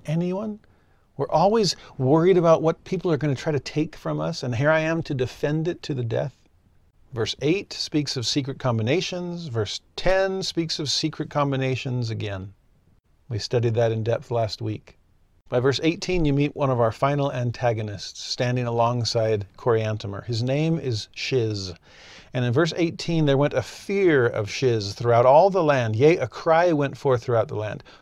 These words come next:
"Who can stand before the army of Shiz? Behold, he sweepeth the earth before him."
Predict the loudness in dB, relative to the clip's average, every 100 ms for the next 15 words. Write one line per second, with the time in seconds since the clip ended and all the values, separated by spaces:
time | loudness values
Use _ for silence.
0 | _ 2 4 4 -2 -6 -4 -4 -2 -2
1 | -2 -2 -2 -4 -4 -4 -2 -4 -6 -6
2 | -6 -8 -10 -10 -10 -8 -8 -8 -14 -18
3 | _ _ _ -4 2 2 2 -2 -4 -4
4 | -4 -2 -2 -2 -6 -6 -8 -8 -10 -12
5 | _ _ -14 -10 -8 -8 -10 -14